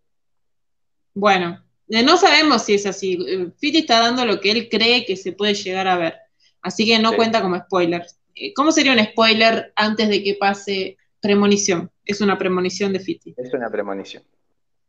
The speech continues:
Speaker 1: Eh, dice, interesantísimo, pero me spoileaste toda la película, no necesito verla, ya me tiraste toda la data.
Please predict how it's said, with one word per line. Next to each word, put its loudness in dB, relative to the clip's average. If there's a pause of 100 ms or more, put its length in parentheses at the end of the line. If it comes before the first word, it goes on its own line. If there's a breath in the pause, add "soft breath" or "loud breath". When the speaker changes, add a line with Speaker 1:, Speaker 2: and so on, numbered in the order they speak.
(120)
Speaker 1:
Eh, 4
dice, 2
interesantísimo, 4
pero 2
me 0
spoileaste 0
toda 4
la 2
película, 0
no -2
necesito -2
verla, 2
ya 0
me -2
tiraste 0
toda 0
la 2
data. -2